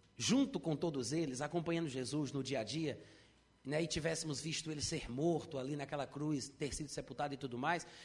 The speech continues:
eu acho que nós também passaríamos pelo mesmo tipo de sentimento, a mesma alteração emocional aconteceria conosco, né? De ter aquela esperança de que talvez fosse ele que redimisse Israel do cativeiro, daquela opressão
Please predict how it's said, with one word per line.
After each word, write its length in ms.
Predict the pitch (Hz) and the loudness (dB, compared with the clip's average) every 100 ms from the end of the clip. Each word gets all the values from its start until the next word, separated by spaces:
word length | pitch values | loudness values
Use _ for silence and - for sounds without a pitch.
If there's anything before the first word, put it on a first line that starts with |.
| - | 0
eu 100 | 262 | 2
acho 160 | 240 | 2
que 80 | 247 | 0
nós 180 | 226 226 | -2 -2
também 400 | 220 190 214 208 | -2 0 0 0
passaríamos 680 | 208 214 - 196 190 196 190 | -2 -2 0 0 2 -2 -2
pelo 200 | 196 190 | -4 -2
mesmo 560 | 180 220 226 220 240 233 - | 2 4 2 0 -2 -2 -8
tipo 340 | - - 294 208 | -2 2 2 2
de 100 | 247 | -4
sentimento, 680 | - 254 - 233 160 156 - | -2 -2 -2 -2 -2 -4 -4
a 80 | 170 | 2
mesma 300 | 233 220 220 | 4 4 4
alteração 800 | 208 - 247 226 - - 190 196 | 2 2 2 2 0 4 4 4
emocional 640 | 185 175 180 151 156 175 | 2 0 0 2 4 4
aconteceria 500 | 185 180 175 180 175 | 2 -4 -2 0 0
conosco, 500 | 190 175 139 135 - - 135 | 2 2 0 -2 -8 -12 -2
né? 220 | 170 180 - - - | -2 -2 -14 -20 -8
De 120 | - - | 0 2
ter 140 | 208 | 2
aquela 260 | 196 208 208 | 2 2 0
esperança 600 | - 220 185 269 294 202 | 0 2 4 6 4 0
de 60 | |
que 100 | - | 2
talvez 440 | 226 202 196 214 - | 6 6 6 2 0
fosse 300 | 208 - 214 | 0 2 4
ele 180 | 254 | 4
que 100 | 247 | 2
redimisse 680 | 180 202 180 180 240 - 196 214 | 0 0 0 0 2 0 -2 0
Israel 760 | 226 180 156 156 170 240 392 - - - | 0 0 4 8 12 12 10 2 -14 -4
do 100 | 160 | 0
cativeiro, 840 | 165 175 180 135 156 175 156 139 - - 127 | 4 4 4 0 4 4 4 -2 -6 -16 -2
daquela 400 | 143 147 170 175 | 0 4 6 6
opressão 840 | 170 165 135 - 175 214 262 | 6 2 4 4 6 4 2